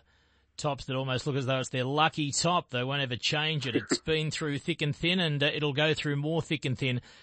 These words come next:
Hey, great to chat to you. So as I mentioned, you, you got the association with the Bendigo Greyhound Racing Club and Troy, and we wanted s-, to say thank you with your relationship there with, uh, Bendigo, especially the Bendigo store of Hip Pocket.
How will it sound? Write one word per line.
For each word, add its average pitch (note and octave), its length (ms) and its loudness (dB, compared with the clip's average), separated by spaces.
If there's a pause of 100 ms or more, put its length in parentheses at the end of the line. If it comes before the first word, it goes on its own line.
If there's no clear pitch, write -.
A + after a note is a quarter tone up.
Hey, F#3 120 4
great A3+ 260 6
to F#3 80 0
chat F#3+ 340 2
to F3+ 80 -4
you. F3 100 0
So F#3 160 0
as E3+ 120 -2
I F3 40 0
mentioned, F3+ 480 0
you, E3 200 2 (340)
you E3 100 -2
got F#3 120 0
the E3 80 0
association E3+ 680 2
with D3+ 100 -2
the C#3+ 60 -2
Bendigo D3 460 2
Greyhound C#3+ 560 0
Racing C#3+ 340 -4
Club C#3+ 280 -4
and B2 120 -8
Troy, D3 400 -2
and A#2+ 160 -4 (240)
we B2 80 -6
wanted C3 240 -2
s-, - 140 -4 (100)
to C3 100 -6
say B2 220 0
thank D3 420 0
you C3+ 160 0
with A#2+ 140 -4
your B2+ 380 -2
relationship B2+ 580 -2
there B2 220 0
with, A#2 280 -4
uh, A#2+ 180 0
Bendigo, B2+ 440 0
especially C3+ 360 0
the A2+ 80 -6
Bendigo B2+ 480 0
store B2 280 -2
of A2 80 -2
Hip C3 220 -4
Pocket. C#3+ 400 2